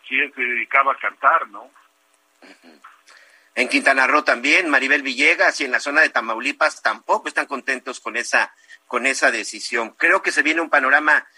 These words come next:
Speaker 2: complicado y tendrán que arreglar todo. Como dicen, la ropa sucia se lava en casa, doctor.
Speaker 1: Para empezar hacia adentro, pero yo creo que la oposición fuerte va a salir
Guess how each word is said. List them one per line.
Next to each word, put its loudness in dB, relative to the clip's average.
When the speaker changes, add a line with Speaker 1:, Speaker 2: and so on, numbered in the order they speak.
Speaker 2:
complicado 0
y -6
tendrán 0
que -4
arreglar 0
todo. -8
Como -8
dicen, -8
la 2
ropa -2
sucia -2
se -8
lava 2
en -6
casa, -4
doctor. -12
Speaker 1:
Para 2
empezar 2
hacia 2
adentro, -2
pero 0
yo -2
creo 0
que 4
la 2
oposición -8
fuerte -8
va -2
a -6
salir -8